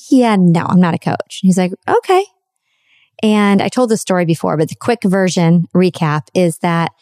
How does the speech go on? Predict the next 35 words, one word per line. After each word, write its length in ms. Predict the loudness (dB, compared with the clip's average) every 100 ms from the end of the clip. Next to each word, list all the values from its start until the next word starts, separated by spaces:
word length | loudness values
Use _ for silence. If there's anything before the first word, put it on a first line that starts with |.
| _ _ _ _ _
something 360 | -4 0 2 0
just 180 | -2
come, 260 | -2 0 2 0
kept 320 | -4 -4 -4 _ -20 -4
nudging 500 | 2 2 2 0 2
me 280 | 2 2 0 -2
and 240 | -2 0
whispering 420 | 0 -2 -2 -2 0
to 120 | 0
me 140 | 0
that 120 | 0
I 60 | -4
should 220 | -4 -4
look 120 | -4
into 200 | -2 -2
it. 80 | -4
And 100 | -4
I 60 | -4
kept 340 | -4 -6 -2
ignoring 360 | -2 0 2 2
it 120 | 0
and 100 | -2
kept 260 | -6 -6 -6
ignoring 360 | -6 -4 -2 -4
it 80 |
and 80 | -4
kept 200 | -6 -4
ignoring 340 | -2 0 2 2
it 140 | 0
like 180 | -4 -2
I 100 | -4
tend 260 | -2 -2
to 60 | 0
do 120 | 0
sometimes. 560 | 0 -2 -4 -6 -8